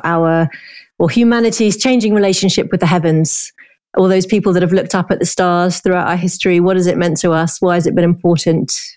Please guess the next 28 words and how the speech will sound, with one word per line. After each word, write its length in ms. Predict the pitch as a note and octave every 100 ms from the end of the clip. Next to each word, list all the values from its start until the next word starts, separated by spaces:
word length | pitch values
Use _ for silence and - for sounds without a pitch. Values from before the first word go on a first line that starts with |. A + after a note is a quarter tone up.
| -
Especially 340 | F#3 G#3+ G3+ F#3+
'cause 140 | G3
that's 220 | F3 -
a 80 | G3
view 220 | F3+ F#3+
that 100 | F3+
we're, 320 | F3+ G3 G3 F3+
you 80 | G#3+
know, 120 | F#3+ G3
we're 100 | G3+
losing. 560 | C4+ C4 F#3+ A#3+ G3+ -
<laughs> 40 |
We're 180 | G#3+ G#3
seeing 300 | G#3 G#3 G#3+
fewer 220 | A#3 A3+
and 100 | G#3+
fewer 160 | A3+ A#3
stars. 480 | - F#3 E3+ E3
So 240 | - F3+ F3
I 40 |
wanted 280 | F#3 F#3+ F#3
to 100 | -
know, 320 | F3+ F3+ F3+ F3 - - - -
why 220 | F#3 G3
have 100 | G#3
they 80 | G#3
been 160 | G#3
important? 560 | G3+ F#3+ G#3 E3+ - -